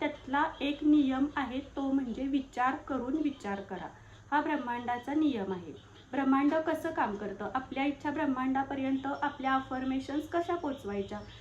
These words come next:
यासाठी अक्षरशः चित्रपटसुद्धा आहेत इंग्लिशमधून, याचे अनेक पुस्तकं आहेत. माझ्याही वाचनामध्ये अशी बरीचशी पुस्तकं आलेली आहेत.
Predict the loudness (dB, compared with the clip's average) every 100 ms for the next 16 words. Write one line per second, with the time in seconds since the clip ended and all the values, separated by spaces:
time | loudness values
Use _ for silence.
0 | -6 0 2 2 0 2 2 0 -6 -4
1 | -4 0 0 4 2 6 4 4 0 0
2 | 0 2 0 2 2 6 4 4 2 0
3 | 2 2 2 -4 -6 -6 -4 -2 -4 -4
4 | -4 -2 0 -2 -2 -4 -4 -6 -6 0
5 | 0 0 -6 -10 -12 0 2 2 2 2
6 | 2 2 4 4 4 2 0 0 2 4
7 | 2 2 2 2 0 -4 -2 -2 0 0
8 | 0 0 -2 -2